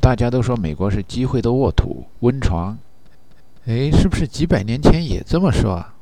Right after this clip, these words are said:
我说着说着都糊涂了。到底什么时候来美国算是被逼无奈的？什么时候来这儿算是找机会更上一层楼的？Terry Collins 也被弄糊涂了，转而去问另一个问题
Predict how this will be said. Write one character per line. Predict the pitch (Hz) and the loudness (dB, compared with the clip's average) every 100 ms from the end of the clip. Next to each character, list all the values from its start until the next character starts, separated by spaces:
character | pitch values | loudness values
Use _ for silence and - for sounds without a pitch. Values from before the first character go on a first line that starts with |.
| - | -2
我 | 104 | 0
说 | 110 147 | 2 2
着 | 151 | 0
说 | 123 139 | 0 0
着 | 131 | -2
都 | 113 | 0
糊 | 120 - 104 | -2 -2 0
涂 | 131 151 | 4 4
了。 | 85 - - - - - - - - - - | 2 -4 -14 -16 -18 -18 -18 -18 -18 -18 -8
到 | - 165 | -2 -2
底 | 120 | 2
什 | 101 127 | 4 4
么 | 165 | 4
时 | |
候 | 180 | 2
来 | 135 127 | 2 -2
美 | 107 | -2
国 | 92 98 | -2 0
算 | 113 127 | 0 0
是 | - | 0
被 | - 127 95 | 2 2 2
逼 | 113 | 0
无 | 110 98 | 0 0
奈 | 117 127 101 | -2 -2 -2
的？ | 101 92 85 - | -2 -2 -4 -10
什 | - 107 | -4 -2
么 | 131 | 0
时 | |
候 | 143 | 2
来 | 107 110 | 2 2
这 | 117 | 0
儿 | 107 | 0
算 | 117 | 0
是 | 101 95 | -2 0
找 | - 64 | -2 -2
机 | - 107 | -2 0
会 | 110 95 | 0 0
更 | 113 | 0
上 | 95 101 | 4 4
一 | 95 82 | 4 4
层 | - 95 | 4 4
楼 | - - | -2 -4
的？ | 85 - - - - - - - - | -4 -8 -16 -18 -18 -18 -18 -8 0
Terry | 131 143 | 0 0
Collins | 131 147 151 135 - | -2 -4 -2 0 0
也 | 180 - | 0 -4
被 | - 143 | -2 0
弄 | 135 | -2
糊 | 90 - 78 | -6 -4 -2
涂 | 98 | -2
了， | 78 - - - - - - | -4 -12 -18 -18 -18 -14 -4
转 | 95 | -2
而 | 90 104 | 0 0
去 | 123 | 2
问 | 123 131 | 2 0
另 | 170 | -4
一 | 95 | -2
个 | 80 | -4
问 | 80 | 2
题 | - | 8